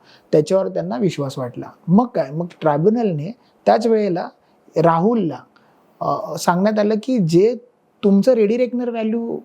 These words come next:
होता त्याच्यातला जो डिफरन्स होता आणि ॲक्च्युअल जे तुम्ही घर घेतलं ह्याच्यामधला जो डिफरन्स आहे हा खरंच तेवढा नसावा. आणि हे सगळं मान्य केल्यामुळे काय झालं की इन्कम टॅक्स डिपार्टमेंटने ते सगळं ॲक्सेप्ट केलं आणि तुम्हाला त्यांना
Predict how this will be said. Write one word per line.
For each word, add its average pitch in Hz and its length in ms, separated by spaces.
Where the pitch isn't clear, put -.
होता 180 280
त्याच्यातला 190 400
जो 208 100
डिफरन्स 190 440
होता 175 140
आणि 185 120
ॲक्च्युअल 247 420
जे 240 100
तुम्ही 226 240
घर 180 220
घेतलं 156 320
ह्याच्यामधला 220 540
जो 254 140
डिफरन्स 165 540
आहे 131 120
हा 139 140
खरंच 233 460
तेवढा 208 200
नसावा. 180 440
आणि 170 200
हे 208 180
सगळं 196 420
मान्य 214 380
केल्यामुळे 202 500
काय 196 200
झालं 165 300
की - 360
इन्कम 180 340
टॅक्स 220 200
डिपार्टमेंटने 165 600
ते - 320
सगळं 170 300
ॲक्सेप्ट 160 480
केलं 139 200
आणि 151 340
तुम्हाला 160 340
त्यांना 165 280